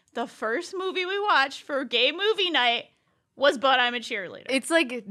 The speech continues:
Speaker 2: dead
Speaker 1: was,
Speaker 2: a-
Speaker 1: like, a relatively new movie at the time. It was only, like, three years old at the time. I was like, "Oh, yeah, this is a really good movie. Like, let's watch this great movie." Now I'm like, "It's twenty years <laughs> old."
Speaker 2: It's, it's
Speaker 1: Directed by Jamie Babbitt. Sorry, to connect that. Uh, and starring Natasha Lyonne, who was a cheerleader, who was like, "I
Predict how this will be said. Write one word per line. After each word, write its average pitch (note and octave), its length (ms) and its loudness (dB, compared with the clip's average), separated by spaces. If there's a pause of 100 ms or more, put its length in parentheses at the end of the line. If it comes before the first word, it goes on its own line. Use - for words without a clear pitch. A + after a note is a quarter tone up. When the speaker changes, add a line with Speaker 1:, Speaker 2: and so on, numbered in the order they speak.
Speaker 2:
dead G#3+ 220 4
Speaker 1:
was, - 80 6
Speaker 2:
a- F#3+ 40 4 (280)
Speaker 1:
like, E4+ 60 4
a C4 100 -10
relatively E4 580 2
new C4 220 -2
movie G#3 280 -6
at D4+ 100 -4
the G#4 60 -12
time. - 160 -4
It F#4+ 40 0
was B4+ 80 2 (200)
only, D4+ 140 2
like, A#3 100 -18
three C#4+ 180 -8
years A3+ 200 -4
old A#3+ 160 -2
at G3+ 80 -8
the C4 60 -12
time. A3+ 160 -6
I - 20 -6
was C#4 80 -6
like, F#4+ 100 -6
"Oh, G#4+ 140 -4
yeah, G#4 80 -4
this - 80 -12
is G#4+ 60 -10
a G4+ 80 -8
really G4 180 -8
good G4 160 -6
movie. E4+ 320 -4
Like, C4+ 220 -10
let's E4+ 200 -10
watch E4+ 200 -6
this D#4+ 160 -14
great C4+ 260 -6
movie." B3+ 240 -4
Now A3+ 160 2
I'm A3 80 -2
like, G3+ 260 -6
"It's - 220 -14
twenty F#3 480 -14
years - 320 -14 (140)
<laughs> - 160 -16
old." - 140 -2 (440)
Speaker 2:
It's, - 380 -12 (100)
it's F3+ 260 -12 (280)
Speaker 1:
Directed F#4 400 2
by D4+ 100 4
Jamie C4 300 2
Babbitt. G#3 320 -2
Sorry, A#3+ 300 4
to A#3+ 60 -2
connect E4+ 580 0
that. G3 320 2 (380)
Uh, B3+ 200 4
and C4+ 140 2
starring C#4 360 0
Natasha A#3 400 -4
Lyonne, G#3 340 -6
who A#3 100 -10
was A3 240 -4
a B3 80 -4
cheerleader, D#4+ 840 0
who A#3 80 -10
was B3+ 160 -4
like, A#3+ 200 -2
"I G#4 120 -4